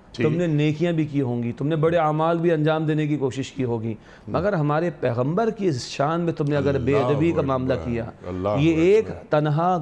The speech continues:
Speaker 2: गुनाह ऐसा है कि तुम्हारी सारी मेहनतों को बर्बाद कर डालेगा।
Speaker 1: ये संगीनी बयान की जा
Speaker 2: संगीनी
Speaker 1: रही
Speaker 2: बयान की
Speaker 1: है
Speaker 2: जा रही
Speaker 1: कि
Speaker 2: है।
Speaker 1: रसूल की आवाज़ से, अपनी आवाज़ को बुलंद करना,
Speaker 2: हम्म।
Speaker 1: तुम्हारे जो आमाल यानी नेकियां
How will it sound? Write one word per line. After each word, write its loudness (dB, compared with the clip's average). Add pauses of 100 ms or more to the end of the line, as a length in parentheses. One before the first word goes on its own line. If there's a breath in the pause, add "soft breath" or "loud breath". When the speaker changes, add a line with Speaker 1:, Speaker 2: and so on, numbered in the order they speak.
Speaker 2:
गुनाह 0 (100)
ऐसा -2
है 0
कि -4
तुम्हारी -2
सारी -2
मेहनतों -4
को -2
बर्बाद -2
कर -6
डालेगा। 2
Speaker 1:
ये 0
संगीनी 0
बयान 0
की -4
जा 0
Speaker 2:
संगीनी 2
Speaker 1:
रही 0
Speaker 2:
बयान 0
की -2
Speaker 1:
है 0
Speaker 2:
जा -4
रही -8
Speaker 1:
कि -2
Speaker 2:
है। 0
Speaker 1:
रसूल -2
की -4 (100)
आवाज़ 2
से, -4
अपनी -2
आवाज़ 0
को -6
बुलंद -2
करना, -4 (160)
Speaker 2:
हम्म। -8 (260)
Speaker 1:
तुम्हारे -2
जो -2 (240)
आमाल -2
यानी -2
नेकियां -2